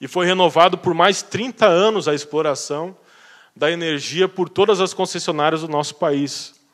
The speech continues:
Segundo eles, não há empresa suficiente pra poder,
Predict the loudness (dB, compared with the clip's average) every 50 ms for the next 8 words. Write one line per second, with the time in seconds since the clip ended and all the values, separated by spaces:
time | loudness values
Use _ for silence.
0 | _ _ _ _ _ _ _ _ _ _ _ _ _ _ _ _ -4 -4 0 2
1 | 2 4 4 6 6 6 6 6 4 2 2 2 4 6 6 6 6 4 2 0
2 | -4 -4 0 4 4 4 4 4 -2 -6 -8 -10 -10 -10 -10 -8 -4 -2 -2 -2
3 | -2 -4 -8 -4 -2 -2 -2 0 -4 -4 -4 -2 -2 0 0 0 -2 -4 -8